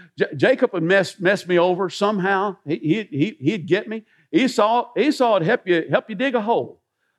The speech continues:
I mean, Esau would do whatever you, you needed him to do. He is, uh,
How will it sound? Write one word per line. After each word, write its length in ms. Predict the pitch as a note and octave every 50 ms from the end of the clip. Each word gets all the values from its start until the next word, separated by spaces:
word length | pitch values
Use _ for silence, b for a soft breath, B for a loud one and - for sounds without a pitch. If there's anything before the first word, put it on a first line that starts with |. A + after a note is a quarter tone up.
| _ -
I 100 | B2 C#3+
mean, 260 | G3+ A3+ A#3 A3+ F#3 -
Esau 340 | F3 C4+ C#4 - C4+ B3+
would 120 | G#3+ E3+ D#3
do 140 | G#3+ C4 A#3
whatever 420 | G#3 A#3+ B3 A3+ A#3+ B3 A3 A3
you, 240 | A3 G#3 G3+ G#3 - -
you 240 | E3+ F3 G3+ G3+
needed 300 | G3 G3+ A#3+ B3+ A#3 G#3+
him 160 | G3 A3+ A3 F3
to 60 | G3+
do. 360 | F#3 F3 A#3+ A#3 D#3+ A2 F#2 - b b b b b b
He 100 | - A3
is, 200 | A#3+ F3+ - - - C3+ B2+ A#2+ - D3+ - C4+ G3
uh, 300 | D3 C3+ C3 B2 A#2